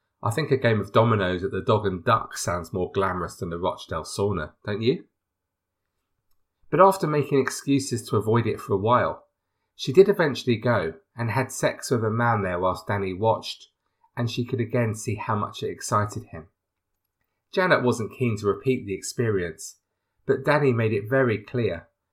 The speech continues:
that if she wanted to make him happy, then she would go again. So next time they went to a much larger club in Manchester, Janet said, "We went into one of the rooms, and lots of men had sex with me, as many as ten.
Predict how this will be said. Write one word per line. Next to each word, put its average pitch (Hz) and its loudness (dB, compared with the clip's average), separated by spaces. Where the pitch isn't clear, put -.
that 135 4
if 127 2
she 127 0
wanted 135 2
to - -8
make 113 -2
him 101 -4
happy, - -4
then 101 -6
she - -8
would 98 -2
go 101 0
again. 92 -4
So 139 2
next 147 0
time 110 0
they 104 2
went 101 0
to - -2
a 110 0
much - -2
larger 113 0
club 101 -6
in 95 -4
Manchester, 104 -8
Janet 123 0
said, 113 -2
"We 151 0
went 170 0
into 135 0
one 127 4
of 110 0
the 107 -2
rooms, 104 -2
and 120 2
lots - 2
of 107 -4
men 104 0
had 107 -8
sex - -8
with 92 -4
me, 90 -12
as 110 -6
many 117 0
as 92 -4
ten. 107 -4